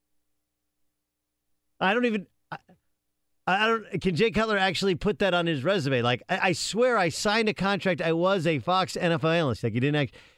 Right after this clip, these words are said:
uh, if you don't call a game, but you technically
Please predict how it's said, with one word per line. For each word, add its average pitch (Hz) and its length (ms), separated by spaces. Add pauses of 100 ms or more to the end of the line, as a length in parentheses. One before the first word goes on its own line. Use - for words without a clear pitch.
(240)
uh, 165 160
if 180 160
you 170 220 (100)
don't 220 300
call 208 320
a 190 40
game, 147 600
but 160 140
you 160 120
technically 160 880